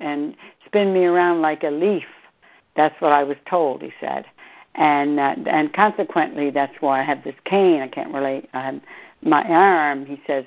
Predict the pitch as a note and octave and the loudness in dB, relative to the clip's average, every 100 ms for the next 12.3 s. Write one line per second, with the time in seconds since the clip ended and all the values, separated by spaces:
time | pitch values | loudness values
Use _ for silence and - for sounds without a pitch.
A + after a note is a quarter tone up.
0 | - C#3+ D3 C3+ C3 C3+ C#3 - C3+ C3 | -10 -10 -4 -4 -4 -6 -10 -8 -6 0
1 | D#3 C#3+ C3 C3 B2+ C3 F3+ G#3 F3 D#3+ | 0 0 -4 -6 -4 0 2 4 2 -2
2 | D#3+ - - _ - D3 C#3+ D3 - D#3 | -6 -16 -20 _ -12 -6 -6 -6 -4 -4
3 | C#3 B2+ B2 D#3 D#3+ C3 - C3 C#3+ - | -6 -12 -6 0 0 -2 -12 -10 -10 -14
4 | - G3+ - _ _ - - - - A#3 | -16 -18 -20 _ _ -20 -20 -16 2 4
5 | B3 F3 E3 - D#3 F3 F3 C#4+ - G3 | 4 0 -2 -4 -2 0 0 -4 -8 -10
6 | D3+ _ _ - E3 E3+ A#3+ G#3+ E3+ C#3 | -10 _ _ -4 0 2 2 0 -2 -4
7 | D3+ - D3 C3+ A2+ - _ _ _ - | -12 -8 -8 -8 -12 -14 _ _ _ -10
8 | C#3 C#3+ C#3 C#3 C3 - C3+ E3+ F3+ - | -6 -4 -4 -4 -4 -6 -2 -2 -2 -6
9 | A#2+ - _ _ _ - _ - C3+ E3+ | -12 -12 _ _ _ -20 _ -14 -6 0
10 | D#3+ C3 C3+ A#2 A2+ - - _ - C3 | 0 0 -4 -4 -10 -14 -20 _ -8 -4
11 | B2+ B2 A2 C3+ D#3 - A#2+ B2 C#3 C3+ | -4 -4 -2 2 2 0 -6 -6 -6 -6
12 | A#2 A2 | -8 -8